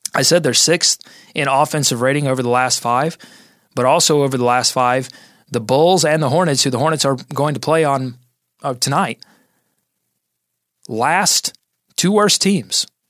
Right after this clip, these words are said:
Hornets twenty-ninth, Bulls thirtieth in three-point shooting percentage.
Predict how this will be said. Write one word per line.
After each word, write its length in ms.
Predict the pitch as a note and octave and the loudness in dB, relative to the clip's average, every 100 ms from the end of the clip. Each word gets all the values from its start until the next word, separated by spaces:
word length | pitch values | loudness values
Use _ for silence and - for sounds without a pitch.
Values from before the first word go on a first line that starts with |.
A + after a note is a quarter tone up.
| _ _ _ _ _ _ | _ _ _ _ _ _
Hornets 360 | - C#3 F3 - | -4 -2 0 -2
twenty-ninth, 680 | - D#3+ E3 D#3+ F3 - - _ _ _ - | -2 -2 0 0 -2 -6 -18 _ _ _ -8
Bulls 340 | A#2 C#3+ F3 | -2 0 0
thirtieth 520 | - F3 C#3 F#2 - - | 0 0 0 -6 -16 -12
in 180 | D#3 B2 | -6 -4
three-point 480 | A#2 D3 C#3 C#3 C3+ | -2 -2 -2 -4 -4
shooting 300 | - B2 G#2+ | -4 -4 -6
percentage. 540 | A2 - G#2 - - | -4 -4 -6 -10 -12